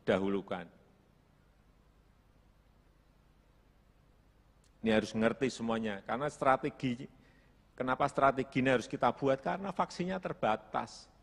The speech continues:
Dan datangnya itu pelan-pelan, tidak. Saya minta, ini kan kita sudah booking empat ratus dua puluh enam juta dosis vaksin, tapi datangnya itu dikit-dikit.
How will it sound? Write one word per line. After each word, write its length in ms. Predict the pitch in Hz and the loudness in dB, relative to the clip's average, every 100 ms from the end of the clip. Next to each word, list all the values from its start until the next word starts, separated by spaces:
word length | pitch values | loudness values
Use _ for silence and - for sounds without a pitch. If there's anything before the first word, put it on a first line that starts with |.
| _ _ _ _ _ | _ _ _ _ _
Dan 160 | 123 120 | -4 0
datangnya 560 | 131 120 165 170 180 165 | 2 4 2 2 0 0
itu 100 | 185 - - - - _ _ _ _ _ _ _ _ _ - | -2 -6 -12 -20 -20 _ _ _ _ _ _ _ _ _ -2
pelan-pelan, 640 | 147 147 151 156 135 131 | 0 2 2 4 2 0
tidak. 240 | 117 - | -6 -8
Saya 240 | - 127 135 | 0 0 2
minta, 420 | 139 135 160 143 - - - - _ | -2 2 2 2 -4 -20 -20 -20 _
ini 140 | 123 127 | -14 -6
kan 160 | 131 | -6
kita 240 | 123 120 123 | -6 -2 -2
sudah 320 | - 123 104 - - - | 0 0 0 -2 -18 -6
booking 640 | 110 98 143 139 131 135 - 110 | -6 2 4 4 -2 -12 -14 -12
empat 240 | - 110 - - - - _ _ _ - | 2 2 2 -12 -20 -20 _ _ _ -2
ratus 640 | 117 113 - 175 - - - - _ - | 2 2 2 -2 -2 -18 -20 -20 _ -6
dua 160 | 110 101 | 2 2
puluh 240 | - 123 | 2 -4
enam 240 | 120 123 120 | -2 -4 -6
juta 480 | - 123 - 151 110 - - - | -10 -10 -2 0 0 -8 -20 -10
dosis 400 | - 101 - 120 | -2 -2 -2 -6
vaksin, 560 | - 113 - 131 104 107 | -2 -4 -4 -10 -10 -10
tapi 240 | 151 202 | -10 -10
datangnya 560 | - 120 - 170 175 180 | -2 -2 -2 -8 -6 -10
itu 180 | 190 214 - - _ - | -10 -14 -20 -20 _ -14
dikit-dikit. 480 | 147 156 160 165 | -10 -6 -4 -6